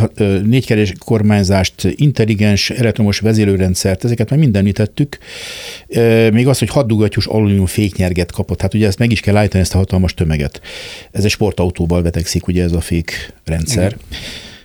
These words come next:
Speaker 1: Ö, brutális az autó, ö, a tudása elképesztő, ráadásul gyakorlatilag majdnem egy elektromos autóról beszélünk, de, ö, kérdés az, hogy mikor jut ez Magyarországra?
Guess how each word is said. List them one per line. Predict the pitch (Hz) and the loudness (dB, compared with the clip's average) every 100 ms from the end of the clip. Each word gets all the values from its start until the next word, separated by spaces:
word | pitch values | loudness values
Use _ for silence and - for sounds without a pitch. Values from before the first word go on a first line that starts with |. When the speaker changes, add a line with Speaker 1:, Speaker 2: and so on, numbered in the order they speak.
| _ _ 113 | _ _ -2
Speaker 1:
Ö, | 107 | 0
brutális | 101 104 143 92 92 90 | 2 2 2 2 0 0
az | 90 90 | 0 2
autó, | 123 135 160 160 147 | 0 0 2 2 0
ö, | 120 113 104 | 0 2 2
a | 98 | -2
tudása | - 117 101 92 98 92 | -2 0 2 2 2 0
elképesztő, | 98 101 98 135 135 117 - 117 | 0 -2 0 -2 0 -2 0 2
ráadásul | 156 131 101 - 104 - - | 2 2 0 0 -2 -2 -6
gyakorlatilag | - 127 98 110 101 | -4 -2 0 0 2
majdnem | 110 90 | 2 2
egy | 92 92 | 2 2
elektromos | 90 104 92 - | 2 0 0 0
autóról | 90 95 90 | 0 0 0
beszélünk, | 101 95 90 95 87 | 0 0 0 0 2
de, | 95 87 - _ - | 0 -2 -10 _ -4
ö, | 95 92 87 - - | 0 0 -2 -8 -14
kérdés | - 131 98 | -2 0 0
az, | 95 | 0
hogy | 101 | 0
mikor | 139 - 92 - | 0 0 -2 -2
jut | 104 - | -4 0
ez | 92 90 110 | -2 -2 -4
Magyarországra? | 95 80 80 - 76 76 - | -2 -2 -2 -2 -4 -4 -6